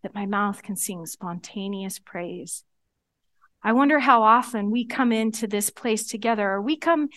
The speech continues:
to a meal with our friends or our brothers and sisters in Christ. And, you know, we need a spontaneous song of confession.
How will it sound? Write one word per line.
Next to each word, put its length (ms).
to 160
a 60
meal 480
with 180
our 120
friends 500
or 140
our 100
brothers 460
and 100
sisters 400
in 120
Christ. 640
And, 160
you 60
know, 180
we 220
need 200
a 60
spontaneous 880
song 380
of 100
confession. 800